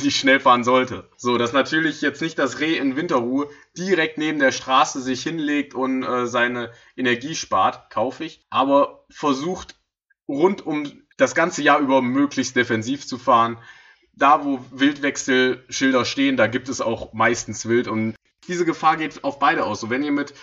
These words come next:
Tempo hundertfünfzig gegen eine Wildsau fahrt, da verlieren beide. So, da gibt's keine Gewinner. Deshalb geht das unter die Kategorie Gefahr von Mensch auf Tier,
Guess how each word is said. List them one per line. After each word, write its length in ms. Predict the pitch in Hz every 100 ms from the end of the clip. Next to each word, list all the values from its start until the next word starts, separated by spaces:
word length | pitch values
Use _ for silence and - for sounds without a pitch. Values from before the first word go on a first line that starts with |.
| - -
Tempo 300 | 165 170 151
hundertfünfzig 680 | 151 160 139 175 - 147 -
gegen 440 | 151 147 147 143
eine 180 | 143 131
Wildsau 360 | 156 170 117 110
fahrt, 380 | - 107 117 - - _ _ _ -
da 120 | 139
verlieren 400 | 151 139 147 131
beide. 320 | 131 127 98
So, 140 | 98
da 100 | 107
gibt's 240 | 127 - -
keine 240 | 131 123
Gewinner. 380 | 117 131 107 101
Deshalb 340 | 107 123 120
geht 160 | 135 127
das 140 | 143
unter 180 | 147 139
die 100 | 131
Kategorie 580 | 135 135 127 127 131 127
Gefahr 400 | 123 117 127 127
von 260 | - 135 117
Mensch 220 | 120 123
auf 180 | 113 -
Tier, 300 | - 160